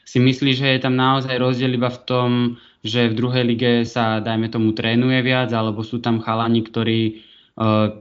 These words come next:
sa sústredia čisto na ten futbal, alebo či je tam aj niečo viacej, hej? Možno, samozrejme, finančné podmienky, nemusíš nám úplne povedať, že koľko si mal v Trebišove a koľko máš v Gabčíkove, ale že či je to napríklad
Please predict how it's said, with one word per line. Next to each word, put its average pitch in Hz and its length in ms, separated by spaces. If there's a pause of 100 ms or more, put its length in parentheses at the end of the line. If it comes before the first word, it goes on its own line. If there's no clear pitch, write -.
(260)
sa 110 320
sústredia 123 560
čisto 117 320
na 120 80
ten 120 240
futbal, 131 560 (320)
alebo 127 400
či - 160
je 131 100 (380)
tam 131 240
aj 123 80
niečo 120 320
viacej, 110 420
hej? 113 200 (260)
Možno, 120 800 (160)
samozrejme, 123 480
finančné 131 480
podmienky, 143 800 (200)
nemusíš 127 480
nám 123 240
úplne 123 160
povedať, 117 400
že 110 160 (580)
koľko 117 320
si 117 140
mal 117 240
v - 80
Trebišove 120 480
a 117 80
koľko 120 240
máš 113 160
v 113 80
Gabčíkove, 117 420
ale 113 300
že 113 240 (240)
či 120 160
je 113 80
to 120 80
napríklad 120 500